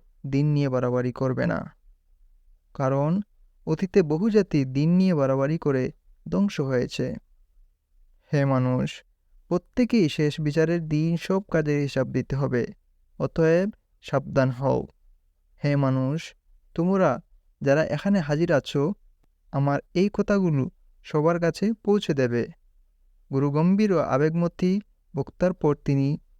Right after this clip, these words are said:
সমবেতনা জনতার উদ্দেশ্যে হাত উঁচিয়ে আবারও জিজ্ঞাসা করলেন,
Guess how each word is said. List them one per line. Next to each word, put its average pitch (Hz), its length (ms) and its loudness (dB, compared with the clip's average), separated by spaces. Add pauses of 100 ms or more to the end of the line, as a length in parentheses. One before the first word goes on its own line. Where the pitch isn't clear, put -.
(120)
সমবেতনা 160 680 2
জনতার 147 380 0
উদ্দেশ্যে 156 600 -2 (440)
হাত 170 340 -2
উঁচিয়ে 165 300 2
আবারও 175 320 2
জিজ্ঞাসা 139 460 -4
করলেন, 127 520 0